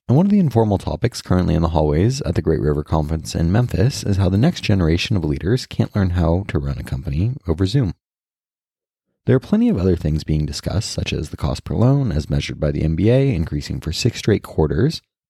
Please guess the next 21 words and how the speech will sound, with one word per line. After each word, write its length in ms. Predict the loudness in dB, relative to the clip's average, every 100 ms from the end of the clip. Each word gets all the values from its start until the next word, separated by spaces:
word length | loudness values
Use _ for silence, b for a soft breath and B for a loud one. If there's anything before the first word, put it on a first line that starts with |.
| _
beginning 320 | 0 2 2
in 140 | 0 0
the 80 |
third 220 | -2 -4 -4
quarter 280 | -2 0
of 80 | -2
twenty 240 | 0 0 0
twenty. 300 | 0 -2 -6 _ _ _ _ _ _ _ _ _ _ _ _
In 120 | 0 2
the 60 |
good 240 | 2 0 2
news 240 | 0 -2
category, 680 | -6 -6 -6 -4 -2 0 2
it 120 | 0
appears 320 | 2 0 2
that 140 | 0
developers 540 | 0 0 0 0 0 2
are 60 |
building 380 | 2 2 2 0
houses 420 | 2 0 2 -2
again. 280 | -2 -6 -8